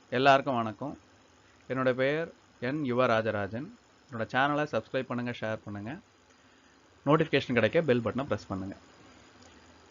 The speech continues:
நாம இன்னைக்கு பார்க்க போற topic, basic concepts in economics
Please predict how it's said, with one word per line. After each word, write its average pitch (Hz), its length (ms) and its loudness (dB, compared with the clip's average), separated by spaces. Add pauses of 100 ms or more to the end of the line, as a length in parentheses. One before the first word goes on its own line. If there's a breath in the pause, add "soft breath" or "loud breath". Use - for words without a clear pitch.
நாம 151 260 4
இன்னைக்கு 147 280 0
பார்க்க 139 300 2
போற 123 180 4
topic, 98 400 -6 (3750)
basic 165 380 12
concepts 143 480 6
in 127 120 0
economics 120 580 -2